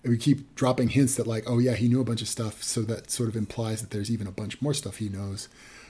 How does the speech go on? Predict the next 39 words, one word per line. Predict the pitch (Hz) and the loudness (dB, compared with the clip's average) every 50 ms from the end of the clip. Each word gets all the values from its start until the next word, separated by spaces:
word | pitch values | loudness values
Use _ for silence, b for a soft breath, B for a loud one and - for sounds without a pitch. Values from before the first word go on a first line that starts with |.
| B B B | B B B
Um, | - 110 101 101 | -6 -6 -4 -4
so | - - | -4 -6
it's | 107 - | -6 -4
sort | - 127 117 | -2 -2 -2
of, | 104 | -2
like, | 104 104 - | -4 -6 -6
conspicu-, | - - 104 - - - 120 117 - 120 113 - | -6 -6 -6 -6 -6 -4 -4 -4 -2 -4 -4 -4
he's | 110 110 104 | -6 -8 -6
being | - - 117 107 - | -4 -2 -2 -2 -2
conspicuously | - 107 104 - - 120 117 - 113 104 - - 104 | -4 -6 -6 -6 -6 -6 -6 -6 -8 -8 -8 -10 -10
stupid. | 98 - - - - 117 117 104 101 98 98 - B B B B B B B B B B B | -6 -4 -4 -4 -4 -4 -6 -6 -10 -10 -10 -14 B B B B B B B B B B B
Although | - 120 123 131 | 0 2 2 2
that, | 120 123 127 - | 2 0 0 2
that | 120 - - - | 2 2 2 2
sort | - - 139 131 | 2 2 2 2
of, | 113 110 - - - - | 0 -2 -6 -14 -10 -4
having | - 117 120 110 107 | -2 -2 0 0 -2
said | - 120 110 104 | -2 -4 -4 -2
that, | 120 120 117 | -4 -4 -4
that | 117 117 | -6 -6
kind | - - 175 | -4 -4 -4
of | 120 | -2
fits | - - 131 120 - | -2 -2 -2 -2 -2
with | - 117 | -4 -4
the | - | -2
way | 110 107 104 | -4 -4 -4
Harry | 104 - 143 160 165 135 110 | -2 0 2 4 4 4 2
is | 104 - | 0 -2
conspicuously | - - 104 - - - 107 - 110 101 - - 104 | -4 -6 -8 -6 -6 -6 -6 -6 -6 -8 -6 -6 -6
stupid | - - - - 107 - - 101 | -6 -6 -6 -6 -6 -8 -8 -10
about | 104 104 98 90 - | -10 -10 -12 -12 -12
Quirrell. | - - 107 104 101 101 104 101 95 - B B B B B B B | -12 -10 -8 -8 -8 -8 -10 -10 -12 -16 B B B B B B B
Like, | 113 110 117 | -6 -4 -2
there's | - 107 101 - | -2 -2 -2 -2
this | - 110 - - | -4 -6 -6 -6
big | - - 113 107 104 | -4 -4 -4 -4 -4
sort | - - 113 107 | -6 -6 -6 -6
of, | 104 98 107 | -6 -8 -8
like, | 104 104 101 - - | -10 -10 -10 -12 -16